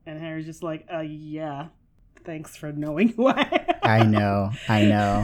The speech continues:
Speaker 1: <laughs>
Speaker 2: Oh my God. He makes it so awkward.
Speaker 1: Yeah, it's so intense. Um, and I guess just my last thing is just L O L sob about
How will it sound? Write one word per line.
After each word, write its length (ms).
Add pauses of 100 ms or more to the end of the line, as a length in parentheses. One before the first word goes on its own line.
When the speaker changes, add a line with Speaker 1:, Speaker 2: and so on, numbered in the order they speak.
Speaker 1:
<laughs> 80
Speaker 2:
Oh 160
my 120
God. 260
He 160
makes 260
it 120
so 760
awkward. 640 (460)
Speaker 1:
Yeah, 580
it's 160
so 480
intense. 800 (120)
Um, 580 (680)
and 120
I 40
guess 280
just 180
my 140
last 280
thing 140
is 180
just 320
L 200
O 80
L 140
sob 320
about 320